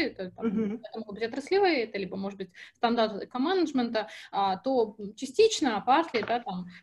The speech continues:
Speaker 1: в продуктовых проектах, а, в проектах инвестиционных крупных при строительстве новых, а, либо нового завода, да, это у меня было один раз, второй раз при расширении производственных мощностей, мы эти принципы использовали. А другое дело, что это были, в общем, м, э, не сквозные, такой, как Green Project Management, но это были элементы.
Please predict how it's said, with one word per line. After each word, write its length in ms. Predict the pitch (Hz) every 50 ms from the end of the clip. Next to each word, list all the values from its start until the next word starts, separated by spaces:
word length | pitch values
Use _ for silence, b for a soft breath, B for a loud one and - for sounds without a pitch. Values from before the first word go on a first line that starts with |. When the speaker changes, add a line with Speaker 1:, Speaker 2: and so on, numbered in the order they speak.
| B
Speaker 1:
в 40 | _
продуктовых 560 | - 254 240 240 - - 359 359 330 302 294
проектах, 680 | - 254 247 240 233 233 226 233 - - 185 170 180 -
а, 340 | 208 190 180 175 160 151 175
в 80 | -
проектах 580 | - 233 240 233 226 233 - 226 214 202 214 -
инвестиционных 800 | 214 208 202 208 214 220 - 240 233 - 226 226 220 208 202 -
крупных 340 | - 226 220 214 202 175
при 80 | - 208
строительстве 540 | 202 - - 220 214 - - _ _ - 208
новых, 440 | 208 208 196 190 196 190 185 - - -
а, 180 | 202 196 190
либо 220 | 202 226 196 185 208
нового 320 | 214 208 196 185 185 190
завода, 480 | 185 202 202 202 214 208 185 175 175 175
да, 160 | 185 208 208
это 160 | 196 - -
у 40 | 196
меня 200 | 202 190 185 185
было 220 | 185 185 190 185 185
один 180 | 185 175 190
раз, 220 | 190 180 175 175 -
второй 260 | _ - 208 202 208
раз 180 | 208 196 190 -
при 220 | _ - 202 190
расширении 460 | 190 196 - - 226 202 196 196 185
производственных 580 | 175 180 190 196 190 - - 175 - 208 185 -
мощностей, 480 | 226 226 226 233 247 247 247 - 359 311
мы 200 | 262 262 262 262 B B B
эти 140 | 277 254 302
принципы 400 | - - 311 277 285 - - 262
использовали. 580 | 262 - - 285 233 202 190 185 185 185 180 175
А 160 | 175 175 185
другое 360 | 190 185 214 214 240 262 254
дело, 220 | 254 254 233 214 202
что 120 | - - 214
это 140 | 202 - 196
были, 200 | 190 196 190 190
в 100 | 185 185
общем, 380 | 180 180 - - 185 180 175 180 B B _
м, 200 | 214 202 190 185
э, 220 | 185 185 185 185 185
не 220 | 196 208 208 196 180
сквозные, 380 | - - 208 220 220 311 330
такой, 220 | - 247 - - 185
как 100 | - 226 220
Green 320 | 208 220 247 269 - -
Project 300 | 214 214 196 - 226 -
Management, 400 | 240 220 196 156 165 - 180 175 175
но 60 | 247
это 140 | 277 285 294
были 180 | 247 262 247 254 240
элементы. 540 | 240 247 240 220 185 175 - - - -